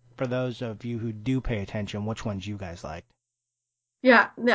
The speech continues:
Speaker 2: 'cause I think that would be interesting, 'cause I feel like we all maybe gravitate towards things for slightly different reasons. So I, I'm kinda interested to know too.
Speaker 1: Yeah, I, well, which ones did you notice? You know, um,
Speaker 2: I
Speaker 1: so, you know, some, sometimes you don't notice, sometimes you do.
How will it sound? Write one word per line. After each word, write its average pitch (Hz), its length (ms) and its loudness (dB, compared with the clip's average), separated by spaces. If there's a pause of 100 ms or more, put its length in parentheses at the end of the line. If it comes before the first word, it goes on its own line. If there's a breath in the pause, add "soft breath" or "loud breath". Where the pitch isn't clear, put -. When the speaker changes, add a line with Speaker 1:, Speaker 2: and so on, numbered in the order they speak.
(140)
Speaker 2:
'cause 254 140 4
I 254 120 10
think 339 160 8
that 247 140 10
would 247 80 6
be 214 120 2
interesting, 226 500 2
'cause 185 120 -4
I 196 60 4
feel 233 180 4
like 233 220 4
we 208 140 4
all 185 260 8
maybe 190 260 2
gravitate 180 480 4
towards 185 520 4
things 180 440 2
for 175 220 4
slightly 175 320 6
different 175 300 4
reasons. 233 360 6
So 180 80 8
I, 240 240 8 (120)
I'm 262 140 6
kinda 359 220 6
interested - 400 -6
to 185 80 -6
know 180 160 0
too. 240 320 2 (180)
Speaker 1:
Yeah, 107 320 -2
I, 131 200 0
well, 156 300 2
which 151 280 2
ones 139 240 2
did 120 220 0
you 110 100 -4
notice? 98 520 -10 (260)
You 117 120 -6
know, 95 220 -10 (640)
um, 101 400 -4
Speaker 2:
I 262 220 6 (100)
Speaker 1:
so, 151 440 -2
you 135 120 0
know, 113 140 0
some, 175 460 0
sometimes 143 480 0
you 135 80 2
don't 135 160 2
notice, 127 240 0
sometimes 113 420 -2
you 95 60 -12
do. 110 280 -2